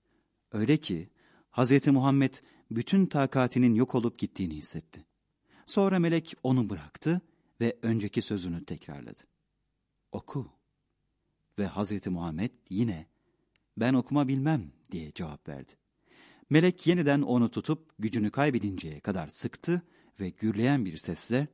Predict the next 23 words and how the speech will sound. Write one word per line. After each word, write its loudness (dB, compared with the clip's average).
aynı 2
sözü -8
bir 0
kez 0
daha -2
tekrarladı. -10
"Oku." 0
Ama 6
Hazreti 4
Muhammed 4
yine, 4
"Ben 6
okuma 4
bilmiyorum." 0
diye -4
fısıldadı -4
umutsuzca. -8
Ve 4
o 4
zaman 4
melek 0
onu -6
bırakıp -6